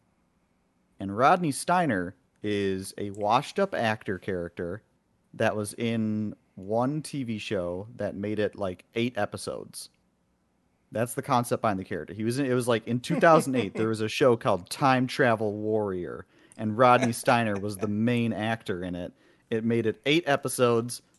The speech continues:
and it was, like, I don't know, and then it got fucking canceled.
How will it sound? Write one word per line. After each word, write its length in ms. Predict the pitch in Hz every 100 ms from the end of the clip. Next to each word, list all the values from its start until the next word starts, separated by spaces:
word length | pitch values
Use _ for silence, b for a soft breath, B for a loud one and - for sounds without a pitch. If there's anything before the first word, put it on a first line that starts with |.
| _ _ _ -
and 580 | 120 110 107 104 104 -
it 140 | 110
was, 180 | 104 101
like, 300 | 101 95 95 _ _ _ -
I 120 | 110
don't 120 | 98
know, 180 | 87 87
and 120 | 90
then 80 | 117
it 60 | 113
got 160 | 101
fucking 260 | - 110 95
canceled. 580 | - 101 92 82 57